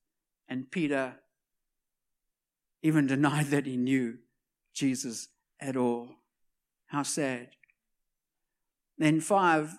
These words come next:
they lacked love and compassion. On one occasion, they asked Jesus to call down fire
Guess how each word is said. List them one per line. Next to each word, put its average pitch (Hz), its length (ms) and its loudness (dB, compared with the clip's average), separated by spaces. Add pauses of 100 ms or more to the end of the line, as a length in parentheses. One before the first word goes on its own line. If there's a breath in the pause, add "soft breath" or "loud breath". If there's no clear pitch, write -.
(140)
they 170 220 0
lacked 180 360 0
love 165 360 -4 (240)
and 156 200 0
compassion. 156 800 -4 (500)
On 147 140 -4
one 170 160 2
occasion, 165 640 -2 (340 soft breath)
they 151 540 0 (100)
asked 180 320 -2
Jesus 175 380 2
to 151 140 -2
call 190 220 2
down 165 260 6
fire 185 580 4